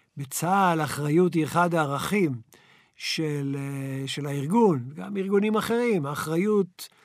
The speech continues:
ערך האחריות, אה, ממלא בהם, אה, ממלא בהם תפקיד. זה לא אומר שהארגונים האלה מושלמים, זה לא אומר שאין בהם מה לתקן, זה לא אומר שהם לא צריכים לפעמים, אה, ככה ממש, אה, מהפכות,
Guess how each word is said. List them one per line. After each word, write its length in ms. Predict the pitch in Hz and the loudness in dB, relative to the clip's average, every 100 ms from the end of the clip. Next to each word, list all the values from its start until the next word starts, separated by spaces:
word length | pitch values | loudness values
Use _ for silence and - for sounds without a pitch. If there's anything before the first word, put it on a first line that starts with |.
| _ - | _ -4
ערך 320 | 196 208 185 | 0 0 2
האחריות, 680 | 190 147 165 160 170 165 - | 0 0 0 4 4 4 0
אה, 120 | 160 | -4
ממלא 400 | 147 147 151 160 | -2 -2 -2 0
בהם, 580 | 165 160 156 147 147 143 | 0 -2 -4 -4 -4 -6
אה, 420 | 139 135 135 165 | -6 -6 -8 -8
ממלא 260 | 135 147 156 | -8 -6 -4
בהם 200 | 165 151 | -4 -6
תפקיד. 480 | 135 139 - 139 127 _ _ _ _ _ _ _ - | -6 -10 -8 -12 -12 _ _ _ _ _ _ _ -14
זה 200 | - 247 | -2 2
לא 200 | 294 302 | 6 6
אומר 240 | 277 262 | 6 4
שהארגונים 600 | 202 226 196 185 214 220 | 4 4 4 4 4 4
האלה 140 | 202 | 4
מושלמים, 840 | 185 170 175 151 165 202 202 196 196 | 4 4 2 2 4 4 4 4 2
זה 160 | 165 208 | 0 2
לא 160 | 262 | 4
אומר 180 | 254 247 | 6 4
שאין 260 | 202 220 208 | 2 2 2
בהם 180 | 190 | 2
מה 80 | 180 | 2
לתקן, 840 | 160 131 127 - 196 190 185 185 190 | 0 -4 -8 0 2 2 2 0 -2
זה 160 | 170 | -4
לא 220 | 202 247 240 | 0 2 2
אומר 260 | 226 220 | 2 0
שהם 240 | 196 214 190 | -2 -2 0
לא 80 | |
צריכים 420 | 196 196 147 208 208 | 0 -2 -2 0 2
לפעמים, 760 | 190 185 170 180 202 190 185 | 2 2 2 4 4 4 2
אה, 60 | 175 | 0
ככה 180 | 170 156 | -2 -4
ממש, 540 | 160 180 175 - - | -2 0 -2 -4 -4
אה, 280 | 156 147 143 | -4 -4 -6
מהפכות, 800 | 139 139 131 131 208 214 202 - | -6 -8 -8 -4 2 4 4 -2